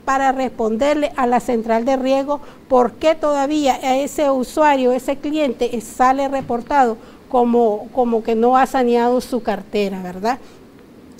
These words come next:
¿Por qué se da esto? Porque a veces cuando son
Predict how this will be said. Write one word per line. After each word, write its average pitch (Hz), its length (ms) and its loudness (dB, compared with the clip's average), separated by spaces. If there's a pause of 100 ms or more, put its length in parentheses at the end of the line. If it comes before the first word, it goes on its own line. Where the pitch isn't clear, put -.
(240)
¿Por 240 180 6
qué 294 140 2
se 330 180 4
da 320 220 4
esto? 262 240 2
Porque 277 320 -4
a 302 60 0
veces 294 420 0 (260)
cuando 220 300 2
son 311 400 -4